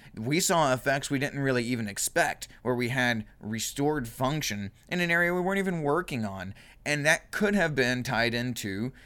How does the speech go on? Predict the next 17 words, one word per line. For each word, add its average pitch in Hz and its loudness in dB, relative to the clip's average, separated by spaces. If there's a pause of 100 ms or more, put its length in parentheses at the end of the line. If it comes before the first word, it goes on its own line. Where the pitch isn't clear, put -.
(140)
this 139 0 (100)
improved 151 0
cell 110 0
signaling 123 0
through 156 0
mitochondria 127 -2 (340)
that 131 2
are 120 4
not 139 4
only 160 4
in 190 2
the 165 4
cells 135 2
that 120 -2
we're 110 0
working 113 -2
on, 127 -2